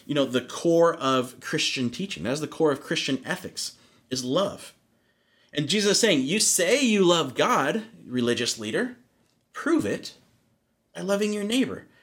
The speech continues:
And that's huge, right? When we think of loving God, we think of, like, you gotta read the Bible, you gotta go to church, you gotta sing all these songs. But according to Jesus, loving your neighbor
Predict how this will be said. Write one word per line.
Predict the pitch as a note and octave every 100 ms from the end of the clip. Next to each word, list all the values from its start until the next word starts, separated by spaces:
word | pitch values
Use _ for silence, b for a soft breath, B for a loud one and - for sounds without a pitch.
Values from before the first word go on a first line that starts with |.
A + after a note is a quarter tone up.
| b A3
And |
that's | D4 -
huge, | - F4+ A3 - - b b b b -
right? | A3 G3
When | A3
we | A3
think | A#3+ A#3
of | D#3
loving | F3+ F3
God, | E3 E3
we | D#3
think | E3
of, | C#3
like, | G#2+
you | F#2+
gotta | G#2+ G#2+
read | G#2
the |
Bible, | E2+ B2+ C3 A#2+
you |
gotta | G2+ F#2+
go | F#2+
to | F2
church, | - D#3 -
you | G#2+
gotta | G2+
sing | - C3
all | A2+ G2+
these | F#2+
songs. | - G3 A3+ C3+ E3+ - b b b b b
But | C#3+ G3+
according | G3 A#3 C4+ B3+ A3+
to | G3+
Jesus, | C3+ G#3 F4 A3 G#3+ C4+ - - - _ _ _ _ _ _ _
loving | C3+ D3 G3 B3+ D4+ C4+
your | G3 F#3+
neighbor | F#3+ A#3 D4 E4+ E4+